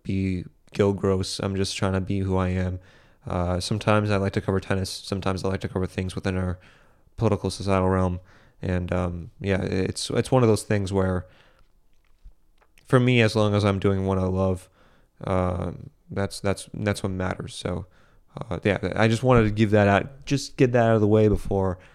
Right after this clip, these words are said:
uh, people sort of, 'cause I know I've been having an uptick in subscribers, and, uh, I'm very thankful for that, you know, but, uh, I just, I didn't want anybody to give the wrong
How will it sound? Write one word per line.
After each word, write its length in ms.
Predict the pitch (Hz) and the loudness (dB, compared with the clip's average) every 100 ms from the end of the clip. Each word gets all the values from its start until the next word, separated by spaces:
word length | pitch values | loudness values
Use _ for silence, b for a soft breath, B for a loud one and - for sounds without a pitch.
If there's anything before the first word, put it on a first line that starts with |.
| b b | b b
uh, 420 | - 90 90 90 | -2 0 2 0
people 380 | 90 - - 92 | -2 -4 -4 -4
sort 300 | 85 - 95 | -4 -2 -2
of, 180 | 92 - | -2 -2
'cause 140 | 135 | 2
I 80 | 123 | 4
know 160 | 127 127 | 8 8
I've 100 | 110 | 8
been 180 | 110 101 | 4 -2
having 340 | - 101 101 | -2 0 0
an 60 | - | 2
uptick 380 | 98 - 107 | 0 2 -2
in 120 | 101 92 | 0 -6
subscribers, 600 | - - 101 101 101 95 | -10 0 2 4 2 0
and, 200 | 90 87 B B B B B - | -6 -6 B B B B B -2
uh, 120 | 95 | 0
I'm 160 | 104 107 | 2 8
very 180 | 123 | 8
thankful 340 | 120 147 135 104 | 8 4 0 -2
for 80 | 98 | 0
that, 260 | 95 98 | 0 0
you 80 | 104 | 0
know, 180 | 98 101 | 0 -2
but, 340 | 95 98 90 b b b b | 0 0 0 b b b b
uh, 140 | 92 92 | -2 6
I 140 | 107 | 6
just, 160 | 110 - | 4 4
I 100 | 127 | 6
didn't 160 | 131 135 | 6 6
want 180 | 123 | 6
anybody 340 | 120 120 113 113 | 6 6 6 6
to 120 | 110 | 4
give 420 | 104 107 104 - | 6 6 6 4
the 120 | - | 2
wrong 1000 | 101 98 101 101 101 98 95 95 92 90 | 4 4 6 6 6 4 2 0 -6 -10